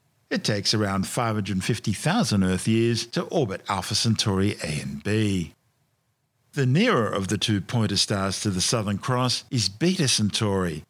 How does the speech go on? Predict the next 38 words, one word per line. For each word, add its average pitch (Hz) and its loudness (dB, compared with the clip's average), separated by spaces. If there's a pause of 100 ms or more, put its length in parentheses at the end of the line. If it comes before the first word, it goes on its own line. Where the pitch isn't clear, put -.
(140)
also 165 2
a 90 -4
triple 92 -4
star 95 -2
system, 139 0
but 151 -6
this 208 0
one 98 0
located 104 0
a 92 -4
far 120 0
more 104 2
distant 117 -2
three 117 -2
hundred 82 -4
ninety 123 2
light 95 0
years 85 -2
away. 87 0 (440)
All 139 0
three 135 0 (200)
are 113 -2
massive 147 0
young 101 0
blue 120 0
stars, 87 -2 (180)
far 139 -2
larger 113 0
and 92 4
more 98 2
luminous 92 -2
than 80 -6
the 71 -10
Sun. 113 0 (540)
Two 196 2
of 110 0
the 95 -2
stars, 101 -2